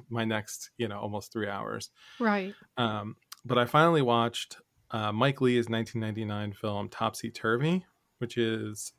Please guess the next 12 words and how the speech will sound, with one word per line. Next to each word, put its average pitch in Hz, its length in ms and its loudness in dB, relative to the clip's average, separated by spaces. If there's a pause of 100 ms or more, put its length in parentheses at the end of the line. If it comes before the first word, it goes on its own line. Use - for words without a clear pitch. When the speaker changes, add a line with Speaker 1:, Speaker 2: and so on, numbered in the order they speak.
(120)
Speaker 1:
a 107 480 -2
Gilbert 117 300 2
and 107 100 -8
Sullivan 117 720 2 (160)
biopic. 143 560 2 (1300)
Speaker 2:
Okay. 208 420 -6
Speaker 1:
Um, 107 520 -2 (200)
Speaker 2:
I - 40 -18
don't 480 260 0 (120)
know 294 300 4
this 208 440 0
one. 196 680 -8